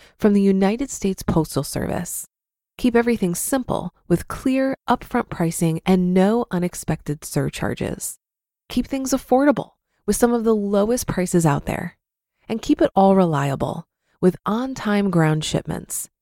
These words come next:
It's time to turn shipping to your advantage. Learn how at U S P S dot com slash advantage. U S P S Ground Advantage.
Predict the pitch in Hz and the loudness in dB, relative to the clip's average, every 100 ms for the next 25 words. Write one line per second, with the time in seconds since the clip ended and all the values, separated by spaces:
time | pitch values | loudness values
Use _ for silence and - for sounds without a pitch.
0 | _ _ _ _ - - - 269 349 - | _ _ _ _ -10 -8 -6 -6 -8 -10
1 | - 240 226 - 285 - 147 151 185 190 | -6 -4 -4 -2 -2 0 -4 0 2 4
2 | 196 175 180 190 78 - - - _ _ | 4 4 2 2 -2 -8 -10 -12 _ _
3 | _ _ 190 208 262 294 240 208 208 208 | _ _ 2 4 4 -2 -2 -2 -2 -4
4 | - 151 156 151 214 262 247 - - 180 | -2 -2 -2 0 2 2 0 -4 -4 0
5 | 175 170 - 165 185 233 - 185 185 180 | 2 0 -2 -2 0 0 -2 0 0 -2
6 | - - 156 160 - 156 143 139 139 - | -4 0 2 2 2 2 2 -2 -4 -6
7 | 175 - - _ _ _ _ _ - 190 | -8 -10 -10 _ _ _ _ _ -2 2
8 | 262 302 - - 233 233 - 160 156 160 | 4 2 0 -2 2 2 0 4 6 8
9 | 170 170 151 147 139 101 - - | 6 4 2 2 2 -2 -6 -10